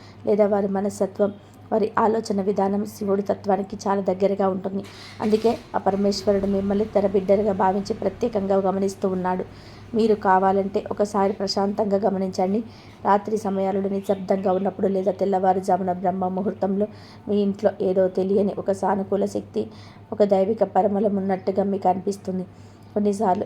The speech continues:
ఎక్కడి నుంచో సుగంధభరితమైన విభూది వాసన రావడం కానీ, గంటల శబ్దం వినిపించడం కానీ, కర్పూరం వాసన రావడం కానీ, లేదా మల్లెపూల సువాసన రావడం కానీ జరిగి ఉండవచ్చు. అవి ఏవి మీ ప్రభ కాదు, సాక్షాత్తు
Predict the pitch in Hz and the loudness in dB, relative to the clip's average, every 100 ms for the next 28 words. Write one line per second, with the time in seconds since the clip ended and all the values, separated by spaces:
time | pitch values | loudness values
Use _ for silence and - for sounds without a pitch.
0 | - - 202 214 208 202 202 196 196 202 | -2 0 0 0 0 -2 -2 0 2 2
1 | 220 - 233 202 190 202 220 208 202 208 | 0 0 0 -2 -2 0 2 2 2 2
2 | 202 196 202 202 190 196 196 196 190 190 | 0 0 0 0 0 0 0 -2 -2 -4
3 | - - - - - - 214 220 202 202 | -8 -16 -20 -20 -8 0 2 2 2 2
4 | 185 202 190 190 202 196 190 185 202 185 | 2 0 0 -2 -2 -2 -2 -2 -2 -4
5 | 196 - - - - - - 226 - 226 | -6 -12 -20 -20 -20 -4 0 0 2 2
6 | 196 196 196 196 190 180 202 190 185 190 | 4 2 0 0 0 0 0 0 -2 -2
7 | 196 - - - - - 220 220 - 202 | -4 -10 -20 -20 -8 2 2 2 0 2
8 | 208 208 214 214 208 196 196 202 180 185 | 2 4 2 0 0 -2 0 -2 -2 -2
9 | 185 190 185 190 196 - - - 208 208 | -2 -2 -2 -2 -6 -16 -16 2 4 4
10 | 202 185 180 180 - - - - - - | 2 0 -2 -4 -10 -20 -20 -20 -14 -2
11 | 226 214 - 208 196 202 196 190 190 196 | 0 0 -2 2 2 4 2 0 0 0
12 | 185 190 185 190 220 262 - - - - | 2 0 -2 -2 -2 -4 -12 -20 -6 -2
13 | 208 - 208 202 | -2 0 -2 -2